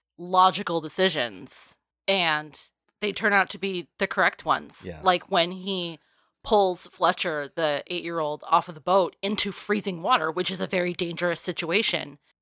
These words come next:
Speaker 1: Everyone's angry at him at first.
Speaker 2: And then the boat
Speaker 1: And then the
Speaker 2: explodes.
Speaker 1: blo-, the boat explodes.
Speaker 2: Oh my gosh.
Speaker 1: Because he used his training and his discipline to recognize a threat even when nobody else did. And so he acted on that threat. He didn't act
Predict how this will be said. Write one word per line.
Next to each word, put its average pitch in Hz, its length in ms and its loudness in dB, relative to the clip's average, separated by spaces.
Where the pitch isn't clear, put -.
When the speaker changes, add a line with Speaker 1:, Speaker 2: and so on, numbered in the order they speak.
Speaker 1:
Everyone's 202 460 -2
angry 226 340 2
at - 80 -12
him 156 180 -4
at - 120 -10
first. - 380 -2
Speaker 2:
And 131 180 2
then 107 120 0
the 175 80 4
boat 202 280 0
Speaker 1:
And 339 160 2
then 330 100 2
the 330 60 4
Speaker 2:
explodes. 302 260 2
Speaker 1:
blo-, - 100 -2
the 285 100 -2
boat 320 200 0
explodes. - 440 -8
Speaker 2:
Oh 135 200 -2
my 87 120 -12
gosh. 113 200 -2
Speaker 1:
Because 247 640 2
he 269 420 2
used 240 500 -4
his 214 240 -2
training 240 640 0
and 214 200 0
his 214 160 -4
discipline 226 720 0
to 208 240 -6
recognize 185 1040 0
a 185 80 0
threat 202 680 0
even 240 240 4
when 202 200 4
nobody 220 480 4
else 165 320 2
did. - 460 0
And 214 140 -2
so 214 140 4
he 208 200 -4
acted 220 360 2
on 202 180 4
that 165 220 0
threat. - 380 -2
He 226 140 -6
didn't 277 260 0
act 220 360 -2